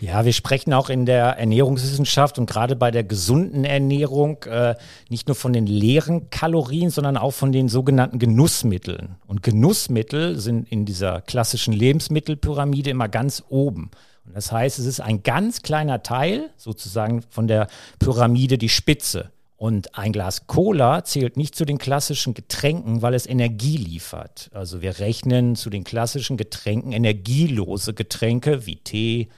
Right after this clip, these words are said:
Wasser, all diese Dinge. Und sobald etwas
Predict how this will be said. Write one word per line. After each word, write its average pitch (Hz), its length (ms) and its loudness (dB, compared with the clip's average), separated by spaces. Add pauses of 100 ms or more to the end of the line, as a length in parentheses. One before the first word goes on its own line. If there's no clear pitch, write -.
(180)
Wasser, 110 640 -2 (220)
all 110 280 0
diese 123 380 -2
Dinge. 80 520 -8 (360)
Und 98 160 -8
sobald 123 640 0
etwas - 640 0